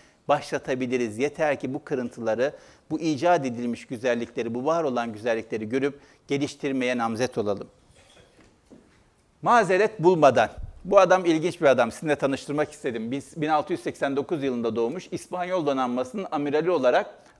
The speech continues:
az gemi ve çok itina ile hiç yenilmez denilen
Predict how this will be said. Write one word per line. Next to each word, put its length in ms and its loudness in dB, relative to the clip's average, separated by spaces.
az 340 4
gemi 360 0
ve 120 -2
çok 280 -2
itina 480 0
ile 340 0
hiç 320 -2
yenilmez 640 2
denilen 400 0